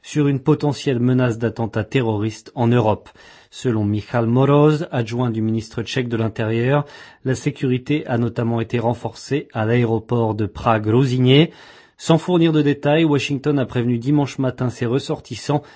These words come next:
qu'Al-Qaïda préparait des attaques terroristes sur le sol européen.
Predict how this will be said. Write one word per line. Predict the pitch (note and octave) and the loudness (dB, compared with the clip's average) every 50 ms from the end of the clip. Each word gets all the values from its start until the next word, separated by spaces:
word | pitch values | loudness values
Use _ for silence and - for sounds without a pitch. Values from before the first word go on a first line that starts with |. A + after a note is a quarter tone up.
| - - _ - | -20 -20 _ -2
qu'Al-Qaïda | - F3+ F3+ E3 E3 - D3 C#3+ C3+ B2 B2 A2+ G2+ | 2 2 2 2 2 2 2 2 2 2 0 -2 -2
préparait | - - - - A#2+ - - A#2+ A2 A2 A#2 A#2+ | -4 -6 -6 -6 -6 -2 -2 -4 -2 -2 -4 -4
des | A2 A2 G2+ G2+ | -4 -4 -4 -4
attaques | A#2 G#2+ - A2 G2 - - | -4 -4 -4 -6 -8 -6 -2
terroristes | - D3 C#3 B2 A2 G2+ G#2 A2 G#2 - - - A2 | 0 0 2 2 0 0 -2 -2 -4 -8 -10 -10 -10
sur | - - - A2 | -8 -6 -6 -4
le | G#2 G2+ | -4 -4
sol | F#2+ - - - A#2 A2 A#2+ C3+ - _ - | -4 -6 -4 -4 -2 -2 -2 -4 -6 _ 0
européen. | - D3+ C3 B2+ A#2 - - A2 F#2+ E2+ D#2+ | 2 4 4 4 0 0 0 -2 -2 -2 -4